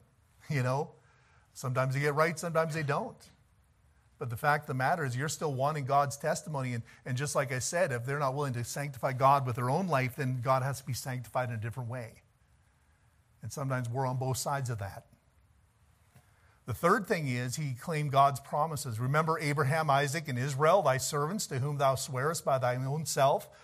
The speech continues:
and saidst unto them, 'I will multiply your seed as the stars of heaven, and all this land that I've spoken of, uh,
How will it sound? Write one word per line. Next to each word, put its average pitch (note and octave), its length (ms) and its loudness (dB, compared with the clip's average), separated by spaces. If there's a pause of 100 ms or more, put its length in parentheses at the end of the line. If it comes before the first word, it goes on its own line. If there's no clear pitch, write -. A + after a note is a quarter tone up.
(320)
and B2+ 160 -2
saidst D3+ 340 0
unto D#3 180 0
them, D#3 220 2
'I C#3 140 6
will C3+ 100 0
multiply D3 480 2
your D3 160 0
seed C#3+ 340 -4
as C3+ 120 -6
the A#2 80 -4
stars C3+ 400 2
of G#2+ 80 -4
heaven, C3 400 0 (400)
and A#2+ 100 0
all D3 220 8
this D#3 200 0
land C#3 360 0
that F3 80 2
I've B2+ 160 0
spoken D3 420 -2
of, D3+ 180 -6 (120)
uh, E3+ 100 -4